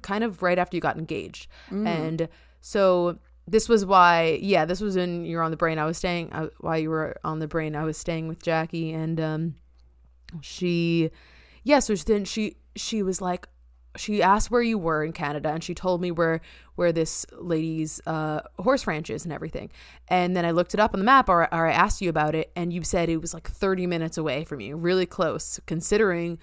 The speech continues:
Speaker 1: and considering you live in kind of the middle of nowhere, or just that part of Canada that you're in, right, is extremely vast and,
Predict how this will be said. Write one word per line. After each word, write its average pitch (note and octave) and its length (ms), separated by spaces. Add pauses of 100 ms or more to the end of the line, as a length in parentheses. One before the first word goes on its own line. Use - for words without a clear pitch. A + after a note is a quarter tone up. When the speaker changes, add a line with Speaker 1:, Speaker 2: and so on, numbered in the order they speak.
(360)
Speaker 1:
and G3 140
considering A3 640
you F3+ 160
live F3 800
in E3+ 500
kind E3+ 300
of D3+ 100
the D#3+ 80
middle E3 300
of D#3 180
nowhere, E3 500
or D#3 160
just - 480
that E3 220
part E3+ 300
of D3 80
Canada E3 420
that D#3 140
you're D#3 160
in, E3 240
right, D3 240
is D#3 160
extremely D#3+ 560
vast D#3 500
and, D#3+ 180